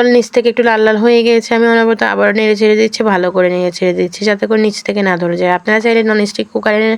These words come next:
ফ্রাই প্যানে রান্না করতে পারেন, তাহলে আর ধরে যাবে না। তো এই পর্যায়ে আমি অ্যাড করে দিয়েছি, আমি একটা টম-, একটা টমেটো কুচি অ্যাড করে দিয়েছি। টমেটোটা আমি কুচি করে নিয়েছি। তো আমি যে কোনো ভাজাতে টমেটোটা দেওয়ার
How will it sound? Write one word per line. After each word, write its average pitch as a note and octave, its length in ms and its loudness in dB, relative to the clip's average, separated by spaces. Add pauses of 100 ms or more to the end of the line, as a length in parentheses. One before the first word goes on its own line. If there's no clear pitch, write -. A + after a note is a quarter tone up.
(420)
ফ্রাই A3+ 180 0
প্যানে A3 180 -2
রান্না G#3+ 240 -2
করতে A3 220 -6
পারেন, A#3 220 0
তাহলে F#3 320 -2
আর F3 200 0
ধরে F3 220 -4
যাবে F3 200 -2
না। F3 100 -4
তো E3+ 100 -4 (140)
এই A#3 160 0
পর্যায়ে A#3 320 -2
আমি A3+ 120 0
অ্যাড A3+ 180 -2
করে A3+ 160 -2
দিয়েছি, A3 360 -2
আমি G#3 160 0
একটা G3 160 -4
টম-, G3+ 240 -4
একটা G3+ 220 -6
টমেটো G3+ 340 -2
কুচি G3+ 220 -6
অ্যাড G#3 140 -2 (100)
করে G#3+ 180 0
দিয়েছি। G#3+ 380 0 (600)
টমেটোটা A3 520 -2 (520)
আমি G3+ 180 2
কুচি G#3 220 -4
করে G3 220 0
নিয়েছি। F#3 380 -4
তো A#3+ 180 -2
আমি A#3 300 2
যে A#3 120 0
কোনো A#3+ 160 2
ভাজাতে B3 280 2
টমেটোটা A3 440 -2
দেওয়ার A3+ 240 0